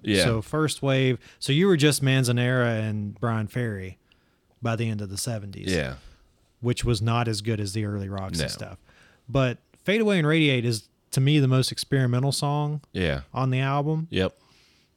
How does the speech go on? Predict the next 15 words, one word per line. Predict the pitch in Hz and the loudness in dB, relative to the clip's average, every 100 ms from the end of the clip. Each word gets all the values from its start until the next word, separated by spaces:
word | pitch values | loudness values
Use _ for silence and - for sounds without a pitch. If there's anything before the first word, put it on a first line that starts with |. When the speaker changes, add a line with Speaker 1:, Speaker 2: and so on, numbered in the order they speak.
| _ _ | _ _
Speaker 2:
And | 120 127 131 | -4 -2 -2
it, | 127 127 - - | -6 -8 -8 -10
it | 120 | -4
sounds | 139 139 123 | 0 2 2
like | 123 | 0
it | 123 - | -4 -2
could | 120 | -2
have | 107 | -2
been | 104 | -4
a | 104 | -4
Roxy | 101 104 - | -6 -8 -8
Music | 107 107 98 98 | -8 -6 -6 -6
Speaker 1:
Oh, | 90 82 | -4 -4
it's, | - - | -4 -6
Speaker 2:
outtake | 107 - 113 101 | -6 -8 -10 -12